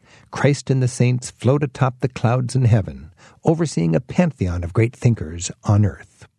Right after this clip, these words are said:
In the lower left, a guy in blue and gold looks out as if to say, "Hey, the pagans had their School of Athens,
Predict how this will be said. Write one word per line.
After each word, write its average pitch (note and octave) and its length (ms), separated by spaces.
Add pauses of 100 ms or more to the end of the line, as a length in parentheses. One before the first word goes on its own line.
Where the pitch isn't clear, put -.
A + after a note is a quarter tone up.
(640)
In C#3+ 140
the C3 80
lower E3+ 320
left, - 460 (180)
a A#2+ 80
guy A2 240
in F2+ 240
blue A2+ 200
and F#2+ 140
gold A2 380
looks D3 260
out G#2+ 220
as A2 120
if F3 140
to D3+ 100
say, C#3+ 300 (300)
"Hey, - 280 (320)
the - 120
pagans D#3+ 380
had B2 160
their G#2+ 120
School D3 320
of A2 100
Athens, C3+ 460